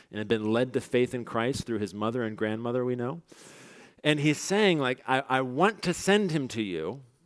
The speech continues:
so that th-, you'll be encouraged by them, and, and, and, and, and he'll, I'll be encouraged as I hear back report from Timothy, but I can't yet," right? There's something that Timothy has to complete in his ministry there in Rome,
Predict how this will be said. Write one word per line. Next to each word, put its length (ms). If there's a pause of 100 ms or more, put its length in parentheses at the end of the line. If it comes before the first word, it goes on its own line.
(260)
so 140
that 240
th-, 120
you'll 200
be 100
encouraged 540
by 200
them, 240
and, 160
and, 160
and, 200
and, 160
and 200
he'll, 140
I'll 160
be 140
encouraged 360
as 80
I 100
hear 140
back 360
report 440
from 160
Timothy, 380 (220)
but 100
I 60
can't 320
yet," 260 (200)
right? 220
There's 160
something 300
that 140
Timothy 340
has 140
to 100
complete 400
in 80
his 120
ministry 340
there 160
in 100
Rome, 340